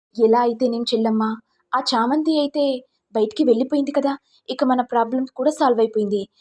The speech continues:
ఇక రోజాను ఎలా బయటికి గెంటేయాలనో మనం ప్లాన్లు వేసుకుందాం చెల్లమ్మ." "నువ్వు చెప్పేది కూడా నిజమే అన్నయ్య. రోజా నెక్స్ట్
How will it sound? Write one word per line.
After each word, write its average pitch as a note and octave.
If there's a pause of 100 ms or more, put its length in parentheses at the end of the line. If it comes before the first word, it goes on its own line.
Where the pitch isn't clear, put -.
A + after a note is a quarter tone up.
(240)
ఇక -
రోజాను B3+ (180)
ఎలా A3
బయటికి A#3
గెంటేయాలనో A#3+ (380)
మనం A#3 (180)
ప్లాన్లు A#3+
వేసుకుందాం A3
చెల్లమ్మ." G#3 (1000)
"నువ్వు A#3
చెప్పేది D4
కూడా D#4
నిజమే A3+
అన్నయ్య. G#3 (340)
రోజా B3 (440)
నెక్స్ట్ G#3+